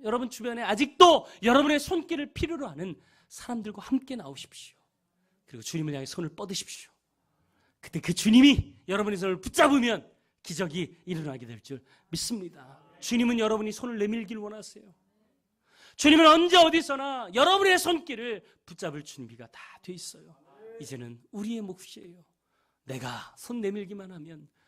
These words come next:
주님은 다 일으켜 주실 줄 믿습니다. 저는 지난, 어, 주 신방하면서 참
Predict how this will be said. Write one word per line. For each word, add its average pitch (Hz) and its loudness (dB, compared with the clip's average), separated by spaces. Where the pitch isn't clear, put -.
주님은 117 -16
다 - -18
일으켜 135 -12
주실 117 -18
줄 117 -20
믿습니다. - -12
저는 151 -6
지난, 151 -4
어, 127 -14
주 135 -14
신방하면서 147 -6
참 147 -12